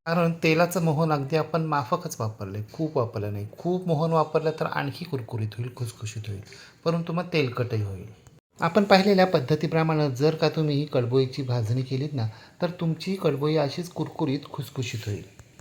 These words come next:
जास्त तेलाचं मोहन वापरायचंच नाही, म्हणजे कडबोळी तेलकट नाही होणार. आपण ज्या अर्धा किलो भाजणीच्या पिठाच्या कडबोळी आज केल्यात ना, त्यामध्ये साधारणपणे सव्वाशे कडबोळी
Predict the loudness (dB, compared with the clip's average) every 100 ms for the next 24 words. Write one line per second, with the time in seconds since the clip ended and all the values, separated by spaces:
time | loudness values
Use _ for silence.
0 | -4 2 4 2 0 4 4 4 2 4
1 | 4 2 2 0 0 -6 -2 -2 -2 -4
2 | -2 -2 0 -2 -2 -4 -2 -4 -6 -8
3 | -10 -12 -14 -18 -20 -20 _ -6 -2 2
4 | 6 8 6 4 0 0 2 2 2 0
5 | 0 -2 -2 -2 0 -4 -2 -4 0 0
6 | 0 -2 -2 -2 -2 -4 -4 -12 -6 -2
7 | 0 0 0 -2 0 2 2 0 0 0
8 | 0 0 2 2 2 2 2 2 -4 -2
9 | -2 0